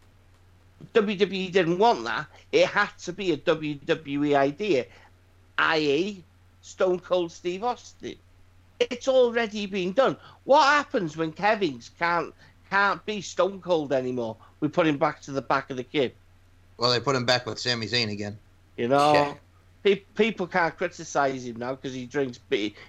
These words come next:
Speaker 1: know what I mean? He's not gonna drink beer, like, 'cause they're not gonna allow it.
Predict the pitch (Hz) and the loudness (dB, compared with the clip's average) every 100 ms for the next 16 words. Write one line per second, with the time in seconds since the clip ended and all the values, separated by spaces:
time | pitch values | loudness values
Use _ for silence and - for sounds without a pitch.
0 | - 151 156 131 113 - _ 196 147 139 | 0 2 4 4 0 -10 _ -2 -2 -4
1 | 117 127 117 - 131 110 82 104 151 - | -2 -2 0 2 2 2 -2 -2 -2 -4
2 | - 131 131 135 - 139 135 143 190 143 | -6 0 2 2 2 4 6 6 6 4
3 | 98 | 0